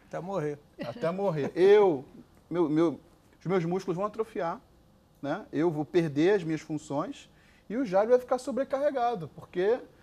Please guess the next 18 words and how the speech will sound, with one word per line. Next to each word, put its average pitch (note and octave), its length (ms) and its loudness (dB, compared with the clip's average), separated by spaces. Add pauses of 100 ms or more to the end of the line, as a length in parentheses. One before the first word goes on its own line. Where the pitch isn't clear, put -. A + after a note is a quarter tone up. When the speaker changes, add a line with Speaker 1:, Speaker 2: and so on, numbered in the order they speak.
(180)
Speaker 2:
é E3 80 -2
um, F3 260 -4
um E3 60 -4
peso G3 400 4
extra, F#3 440 0
né? F#3 240 -2 (300)
De, C#3+ 120 -6
de C3 220 -8
muito F#3+ 280 -6
mais F#3+ 180 -6
do - 60 -20
que A3 60 -8
ele G#3 120 -8
pesa F3+ 400 -4
carregando G#3+ 640 -6
por A#3 160 -10
muito A3 240 -12
tempo. G#3+ 280 -10